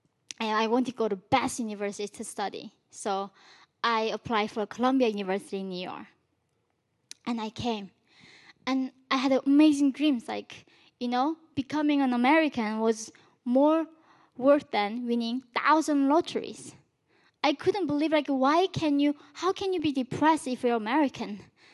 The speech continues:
Like, you are free. <laughs> I couldn't understand why there are p-, home-, like, homeless people on the street. And n-, first, very orientation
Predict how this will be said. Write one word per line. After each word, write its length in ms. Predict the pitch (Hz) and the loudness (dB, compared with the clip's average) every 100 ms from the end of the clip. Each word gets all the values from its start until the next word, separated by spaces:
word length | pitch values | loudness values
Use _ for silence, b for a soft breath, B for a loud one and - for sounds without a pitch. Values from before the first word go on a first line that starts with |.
| B B - | B B 2
Like, 220 | 254 - | 2 4
you 100 | 330 | 2
are 100 | 330 | 2
free. 640 | - - 294 415 240 233 - | 0 -2 4 6 4 0 0
<laughs> 800 | 277 254 196 339 - - - - | -2 -2 -6 -10 -10 -16 -6 -2
I 100 | 294 | -2
couldn't 340 | - 403 427 | 0 2 4
understand 640 | 349 285 277 - 302 311 | 4 4 2 2 4 6
why 140 | 294 294 | 6 4
there 140 | 285 | 2
are 60 | 277 | 0
p-, 160 | - | -6
home-, 300 | - 311 330 - | 0 2 2 -4
like, 220 | 254 254 247 | 0 0 0
homeless 340 | 269 262 254 | -2 -2 -2
people 240 | 277 254 | -4 -2
on 100 | 254 | 0
the 100 | 247 | 0
street. 600 | 247 - - 392 294 - - B B B B B B B B _ - | -2 -4 2 2 0 -10 -20 B B B B B B B B _ -6
And 400 | 294 311 302 311 311 _ _ _ - | 0 0 0 -6 -12 _ _ _ -10
n-, 180 | 269 277 - | -10 -10 -4
first, 420 | 349 392 - - - 254 | 2 4 2 -10 -16 0
very 360 | 330 339 349 | 4 4 2
orientation 880 | 285 294 285 277 269 262 214 170 | -2 -2 -4 -4 -8 -8 -12 -14